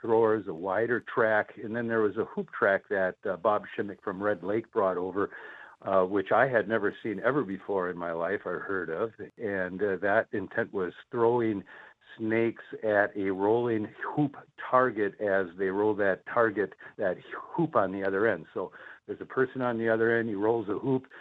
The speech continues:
and several people lined up on a ice-cleared square throw snakes to try to get as close as that hoop are in the hoop, with a different level of points for getting close or going through. So we learned,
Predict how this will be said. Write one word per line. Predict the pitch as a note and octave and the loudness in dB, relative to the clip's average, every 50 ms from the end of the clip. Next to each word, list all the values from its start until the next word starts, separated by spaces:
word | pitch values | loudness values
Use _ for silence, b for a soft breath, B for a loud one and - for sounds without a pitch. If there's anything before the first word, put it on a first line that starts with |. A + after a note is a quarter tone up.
| B B B B | B B B B
and | - F#2 D#2+ - | -14 -14 -8 -4
several | - C3+ A#2+ A#2 G#2 | -2 0 2 0 0
people | G2 - C3 - - A2+ G#2 | -2 -4 -6 -2 0 2 2
lined | G2+ G#2+ G#2 G#2+ G#2+ G2+ G2+ | 4 6 6 6 4 4 2
up | A2+ A2 A2 - - | 2 2 2 0 0
on | G#2+ G2 F#2 | 0 0 0
a | F2+ E2+ E2+ - - | -2 -4 -4 -4 -2
ice-cleared | G#2 G#2+ G2+ - - - - - C3 G#2+ G2+ F#2 - - | 0 0 0 -2 -6 -12 -6 -2 0 0 0 -2 -4 -12
square | - - - G#2+ A2+ A2 A2 G#2 G2 G2 B B B B B B - | -16 -8 -2 0 2 4 4 4 2 0 B B B B B B -4
throw | - A#2+ A2 G2+ - - | -2 0 0 0 -2 -4
snakes | - A#2+ A2+ G#2 - - - | -4 -2 -2 -4 -4 -8 -14
to | G2 | -14
try | F#2 - - A2 G#2 G#2+ G2+ | -8 -2 0 2 4 4 2
to | F#2+ F#2+ | 0 -2
get | F#2+ A2 G2 | -2 -2 0
as | G2 E2+ - - | -2 -4 -6 -6
close | - G#2+ G#2+ G#2 G2 - G#2 | -4 -2 -2 -2 -2 -4 -10
as | G2 E2 | -10 -6
that | - G2 F#2+ F2+ | -4 -2 -2 -2
hoop | - - A2+ G#2+ - | -2 -2 -4 -2 0
are | G#2 F#2 F2+ | 0 0 0
in | F#2 - C3+ C3+ D3 D#3+ | 0 0 0 0 0 0
the | C3+ G#2 | -2 -4
hoop, | - - G#2 G2 G2 - - - B B B B B | -4 -4 -4 -4 -4 -6 -12 -20 B B B B B
with | A2+ G2+ F#2+ | -6 -6 -6
a | F#2+ | -4
different | E2+ - G#2+ - - A2 G2+ F#2+ G2+ | -2 -2 -2 -2 -2 -6 -6 -4 -2
level | G#2+ G2+ G2 F#2+ F#2+ F#2 | 0 0 0 0 0 -2
of | F2+ E2+ - _ | -2 -4 -6 _
points | - A#2 G#2+ G2+ F#2+ F2 D#2+ - - - - | -2 0 0 0 0 -2 -6 -10 -16 -10 -4
for | G#2 G2+ F#2+ F2+ E2+ - B B B B B - | -2 0 0 0 -2 -4 B B B B B -4
getting | A#2+ G2 F#2 F2 F2 | -4 -2 -2 -4 -6
close | - - G#2+ G2+ G2+ F#2+ - - | -4 -2 0 0 0 0 -2 -4
or | F#2+ F2+ | -6 -2
going | F2+ G#2 G2 F#2+ E2+ C#2+ - - | 0 0 0 0 -2 -4 -4 0
through. | C3+ C3 G#2+ E2 B B B B B B B B B B B - | 0 2 2 0 B B B B B B B B B B B -2
So | C#3+ | 0
we | A#2+ A#2 D3 E3+ | 2 4 4 4
learned, | E3 D3 D3+ D3+ D3+ C#3 B2+ | 4 6 6 6 4 2 0